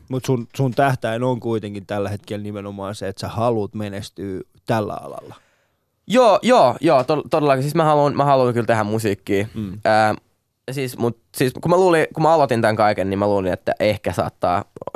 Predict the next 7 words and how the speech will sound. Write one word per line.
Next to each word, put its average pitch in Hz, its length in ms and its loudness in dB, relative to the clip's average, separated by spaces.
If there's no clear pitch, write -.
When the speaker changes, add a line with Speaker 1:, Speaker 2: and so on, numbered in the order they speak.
Speaker 2:
saatan 98 280 0
onnistua 92 380 -2
Suomessa. 107 680 -2
Speaker 1:
Mm. 110 240 -8
Speaker 2:
Ää, 95 520 2
sit, - 200 -6
sit, - 280 -4